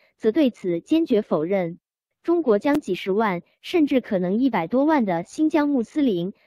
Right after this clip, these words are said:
关进所谓的再教育营，在全国范围内拆除基督教堂、关闭教会，政治异议人士遭到政府系统性的镇压。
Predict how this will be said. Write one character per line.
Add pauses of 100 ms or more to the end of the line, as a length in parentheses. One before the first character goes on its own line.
(120)
关
进
所
谓
的
再
教
育
营， (240)
在
全
国
范
围
内 (180)
拆
除
基
督
教
堂、
关
闭
教
会， (240)
政
治
异
议
人
士
遭
到
政
府
系
统
性
的
镇
压。